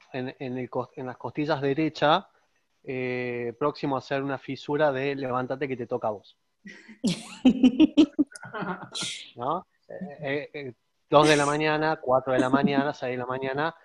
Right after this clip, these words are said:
Speaker 1: el, el, lo-, los codazos impertinentes de, de la persona. Eh, con, con probabilidad de tener una fractura de costillas, pero sí, en este caso los dos,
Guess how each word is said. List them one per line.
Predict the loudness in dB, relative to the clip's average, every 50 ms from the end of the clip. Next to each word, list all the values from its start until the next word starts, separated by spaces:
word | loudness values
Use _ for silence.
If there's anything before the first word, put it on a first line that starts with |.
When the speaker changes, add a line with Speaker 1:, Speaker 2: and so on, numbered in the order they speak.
| _ _ _ _
Speaker 1:
el, | -8 -8 -6 -6
el, | -2 2 4 4
lo-, | 6 4 4 4 4 4
los | 4 2 2 2
codazos | 2 2 2 2 2 0 -2 _ -6
impertinentes | -4 -2 0 0 -2 -2 -2 2 4 6 8 8 6 4 0 -4 -6 -6 _ -12
de, | -8 -6 -6 -6 -6 -8 -6 -6 -6
de | -6 -6 -4 -4 -4 -4 -4 -6 _ -6 -6 -6 -6 -4
la | -4 -4
persona. | -4 -6 -10 -12 -12 -12 -12 -12 -14 _ _ _ _ _ _ _ _ _ _ -12
Eh, | -8 -6 -6 -4 -4 -6 -8 -8 -12 -14 -16 -18 -18 -20 -20 -20 -20 -20 -20 _ _
con, | 8 10 12 12 12
con | 10 8 8 10
probabilidad | 12 12 12 12 12 12 12 12 12
de | 10 10
tener | 8 8 8
una | 8 8 6
fractura | 6 4 0 -2 -2 0 0
de | 0 -2
costillas, | -4 -8 -10 -10 -10 -10 -8 -8
pero | -10 -12 -12 -6
sí, | -4 -4 -4 -4 0 0
en | 0 0 0 -2
este | -14 -16 -10 -6
caso | -6 -6 -4 -4 -6
los | -4 0
dos, | 2 2 2 2 0